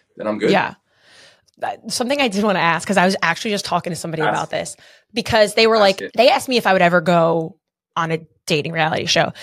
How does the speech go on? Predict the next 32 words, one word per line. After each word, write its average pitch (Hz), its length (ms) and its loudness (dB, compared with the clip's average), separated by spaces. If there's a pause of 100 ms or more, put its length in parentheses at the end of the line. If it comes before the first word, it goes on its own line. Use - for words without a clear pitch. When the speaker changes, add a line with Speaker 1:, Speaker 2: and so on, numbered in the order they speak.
(200)
Speaker 2:
And 220 100 4
something 262 260 2
people 240 220 4
don't 214 140 2
know 185 120 4
about 220 220 4
me 254 180 -2
is 185 160 -2
I've 190 200 2
had 196 300 0 (100)
a 180 80 2
lot 170 580 4
of 180 560 0 (140)
casting 180 500 -4
and 170 80 -8
talks 156 340 -2
about 170 200 -4
reality 170 340 -4
shows 180 260 -4
before, 180 540 -8
like, 175 180 -4
in 170 120 -6
my 165 180 -4
life 233 300 -4
within 175 180 -6
the 165 60 -8
past 170 260 -4
few 190 140 -8
years 175 400 -6 (320)
of, 160 120 -8
like, - 300 -12 (420)
them 175 300 -2